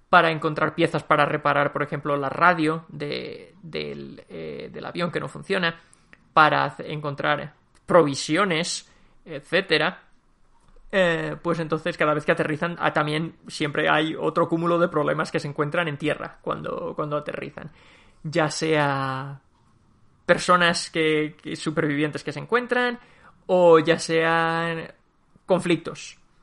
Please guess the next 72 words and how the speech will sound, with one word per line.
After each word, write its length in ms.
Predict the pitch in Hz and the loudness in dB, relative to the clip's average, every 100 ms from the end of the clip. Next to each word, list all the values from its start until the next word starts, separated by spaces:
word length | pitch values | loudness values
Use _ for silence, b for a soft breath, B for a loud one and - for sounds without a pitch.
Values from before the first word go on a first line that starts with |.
| _ _ - | _ _ -6
Conflictos, 600 | 151 156 151 - - - | -4 -6 -12 -16 -20 -10
que 160 | 147 | -2
ahora, 640 | 147 - - - - - _ _ - | -2 0 -2 -4 -4 -8 _ _ 0
que 80 | 156 | 2
ahora 140 | 147 | 4
comentaré 340 | 139 139 139 | 0 -8 -10
un 60 | 147 | -10
poco. 300 | 143 - - b b b b b - | -12 -14 -18 b b b b b -4
Entonces, 460 | 196 208 214 - | 2 4 4 2
como 180 | 240 196 | 2 2
digo, 220 | 175 160 | 2 2
es, 160 | 165 - | 2 0
es 120 | 196 | -4
siempre, 300 | - 220 220 | -4 -4 -2
es 80 | 240 | -2
un 80 | 302 | -2
poco, 440 | 302 311 330 254 - | -2 2 6 6 4
es 140 | 226 | -2
un 80 | 254 | -2
poco 220 | 285 330 | -2 0
como 140 | 247 | -2
en 100 | 202 | 0
Dead 100 | 180 | -2
to 160 | 180 160 | 0 -4
Me, 220 | 147 139 | -4 -6
que 80 | 139 | -6
os 100 | 143 | -8
estaba 320 | 139 147 139 | -6 -4 -2
comentando 440 | 143 139 139 139 139 | -4 -6 -4 -4 -4
hace 140 | 160 | -6
un 60 | 143 | -8
minuto, 400 | 143 143 147 139 | -10 -8 -6 -4
¿no? 160 | 160 | -4
Que 100 | 165 | -4
cada 200 | 156 175 | -2 -2
episodio 400 | 175 202 175 170 | -2 -4 -4 -2
pasa 260 | 175 - 156 | -2 2 2
algo 240 | 170 175 | 2 -2
que 100 | 170 | -4
dices, 240 | 143 151 147 | -6 -8 -6
"Madre 260 | 165 170 | -4 -2
mía, 180 | 190 190 | 2 4
¿y 20 | |
ahora 160 | 165 185 | 4 2
qué 100 | 190 | 2
va 100 | 185 | 2
a 60 | |
pasar? 360 | 175 156 190 175 | 2 0 0 0
¿Y 60 | 160 | 0
ahora 120 | 185 | -2
qué 80 | 180 | -2
va 100 | 170 | -4
a 40 | |
pasar? 340 | 156 190 185 | -2 -2 -2
¿Cómo 180 | 175 175 | -2 0
van 140 | 185 180 | 0 0
a 60 | |
salir 280 | 180 170 160 | -2 -4 -4
de 120 | 151 185 | -2 -2
esta?", 300 | - 156 151 | -2 -4 -2
¿no? 140 | 233 B B B B | -6 B B B B
Pues 160 | 170 151 | -4 -2
en 60 | |
esta 180 | 190 233 | -2 -2
serie 180 | 233 233 | -2 -4
es 60 | 214 | -2
un 80 | |
poco 160 | 226 220 | 0 2
lo 120 | 170 | 2
mismo, 220 | 190 262 160 | 0 -2 -2
dices, 300 | 151 143 | -2 -4
"¿Y, 100 | 151 | -6